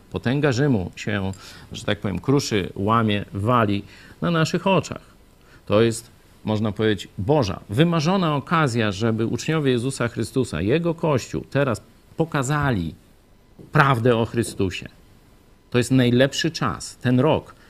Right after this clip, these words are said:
To jest czas na żniwa. Ale pamiętacie, tak jak Jezus do swoich uczniów, tam przy okazji Samarytanki:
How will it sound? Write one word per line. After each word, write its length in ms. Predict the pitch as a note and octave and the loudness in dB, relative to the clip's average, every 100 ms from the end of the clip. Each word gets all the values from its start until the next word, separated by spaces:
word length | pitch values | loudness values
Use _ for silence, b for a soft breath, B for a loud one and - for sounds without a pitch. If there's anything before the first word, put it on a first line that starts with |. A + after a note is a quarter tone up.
| b - | b -6
To 60 | G#2+ | -4
jest 260 | G#2+ - - | -4 -10 -8
czas 320 | - C3 C#3 | 0 0 0
na 280 | C#3+ B2 C3 - | 0 0 -2 -4
żniwa. 460 | G2+ D3 C#3+ D2 - - - B B B | 0 2 2 -2 -14 -20 -20 B B B
Ale 280 | - D3+ C#3+ | -2 0 0
pamiętacie, 640 | - B2+ A#2+ C#3 - C#3 B B B | 0 -2 0 0 0 -2 B B B
tak 220 | C3+ A#2+ | 0 2
jak 160 | C#3 C3+ | 0 0
Jezus 300 | D3+ D3+ D3+ | 2 2 2
do 100 | D3+ | 0
swoich 340 | - D#3 E3 | 0 2 2
uczniów, 460 | F3+ E3 - C#2+ - - _ _ _ _ | 2 2 0 -6 -10 -20 _ _ _ _
tam 300 | F2+ G2 G#2 B B - | -2 0 -2 B B -4
przy 160 | - | 2
okazji 560 | A2+ - A#2 G#2+ A#2+ - | 2 2 0 0 -2 -4
Samarytanki: 840 | - - C3+ B2 A#2+ A#2+ A2 - | -6 0 2 2 0 -2 -4 -6